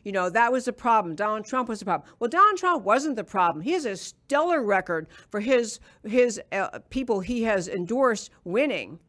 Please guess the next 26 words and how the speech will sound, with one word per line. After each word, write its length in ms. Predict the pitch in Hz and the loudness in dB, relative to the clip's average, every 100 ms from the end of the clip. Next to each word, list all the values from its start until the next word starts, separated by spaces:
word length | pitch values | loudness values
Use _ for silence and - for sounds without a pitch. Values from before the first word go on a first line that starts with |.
| _ _ _ - | _ _ _ -6
And 180 | 226 | -6
frankly, 440 | 220 240 277 226 202 | -2 0 0 0 0
they 160 | 196 | 0
won 500 | 202 214 220 208 208 - | 0 0 0 0 -4 -12
many 420 | - 190 226 262 | -8 -2 0 2
more 280 | 240 214 214 | 0 0 -2
than 200 | 196 180 | -2 -2
one 220 | 180 190 | -2 -2
on, 220 | 180 170 175 | -2 -6 -6
on 200 | 180 170 | -6 -4
last 280 | 180 175 170 | -2 -4 -4
Tuesday 460 | 302 302 254 180 | -4 -2 0 -2
than 300 | 175 185 175 | -2 -4 -4
the 100 | 170 | -4
media 320 | 170 202 202 196 | -6 -6 -4 -6
is 100 | 165 | -6
admitting. 520 | 170 196 226 165 143 _ - _ _ _ - | -8 -6 -6 -6 -10 _ -20 _ _ _ -12
But 140 | 180 | -4
this 200 | 302 302 | -2 0
idea 640 | 359 320 240 269 202 135 - - | -2 0 0 0 0 -2 -10 -4
of 160 | 202 202 | -4 -4
former 540 | - 262 269 311 339 | -8 0 2 2 0
government 400 | 269 269 254 269 | -2 -2 -2 -4
officials, 440 | 254 262 240 170 | -2 -4 -4 -8
former 360 | - - 254 339 | -8 -4 -2 -2
presidents, 600 | - 285 285 262 175 - | -4 -4 -2 -2 -8 -8